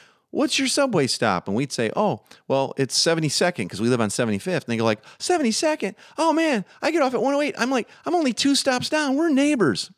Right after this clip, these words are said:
Well, that was actually a million people later, <laughs> but it's only two stops on the subway to them, the train. So they felt like, "That's not, that's a few minutes. I'm already on the train. I'm just gonna hop off at your neighborhood, one minute walk to your front door." Man,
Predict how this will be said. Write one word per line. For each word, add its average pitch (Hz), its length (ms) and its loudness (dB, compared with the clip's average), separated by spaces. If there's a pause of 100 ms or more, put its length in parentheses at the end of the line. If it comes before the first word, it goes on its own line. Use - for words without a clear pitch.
(140)
Well, 165 280 -2 (140)
that 233 100 -4
was 254 120 -2
actually 170 380 -2 (260)
a 113 80 0
million 127 400 2
people 143 400 -4
later, 147 380 2 (280)
<laughs> - 280 -12
but 151 100 2
it's 147 120 0
only 190 160 0
two 170 160 -4
stops 147 340 -2
on 135 160 0
the 110 80 0
subway 175 360 0
to 196 80 -2
them, 208 220 -2
the 156 80 -4
train. 202 380 -2 (280)
So - 140 -4
they 170 120 2
felt 180 220 0
like, 131 140 0
"That's 190 220 -4
not, 170 100 -2
that's 196 140 -6
a - 40 -4
few 190 240 -2
minutes. 196 320 0
I'm 147 100 -4
already 156 180 2
on 147 80 -2
the 127 60 -2
train. 190 200 -4
I'm 170 80 -2
just - 100 -4
gonna 120 120 -2
hop 156 280 -2
off 156 220 0
at - 60 -6
your 160 120 -2
neighborhood, 123 360 -2 (240)
one 120 260 2
minute 123 220 0
walk 120 220 0
to 123 80 -6
your 107 60 -4
front 113 240 -4
door." 185 240 -2 (600)
Man, 330 460 0